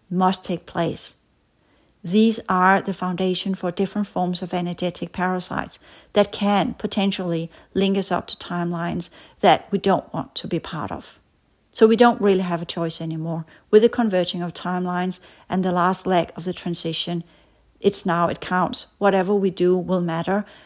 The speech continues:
and whatever we choose to do will have a huge impact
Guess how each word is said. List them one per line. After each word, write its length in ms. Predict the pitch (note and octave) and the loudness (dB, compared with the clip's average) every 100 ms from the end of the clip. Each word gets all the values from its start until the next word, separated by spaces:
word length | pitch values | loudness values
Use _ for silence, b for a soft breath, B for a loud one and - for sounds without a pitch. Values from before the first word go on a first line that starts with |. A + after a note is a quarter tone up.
| B | B
and 140 | G3 F#3+ | 0 2
whatever 400 | F#3+ F#3+ F#3+ G#3+ | 4 4 4 4
we 140 | F#3+ | 4
choose 300 | F3+ G3 F#3+ | 0 -2 -2
to 120 | - | -2
do 360 | G3 F3+ F#3 F#3 | 0 2 0 0
will 120 | F#3+ | -2
have 240 | F#3 F3+ F3 | -2 -2 -6
a 40 | |
huge 380 | F3 A#3 A3 - | -4 -4 -2 -4
impact 560 | F#3 F3 - F3 D#3+ | -4 -4 -4 -4 -4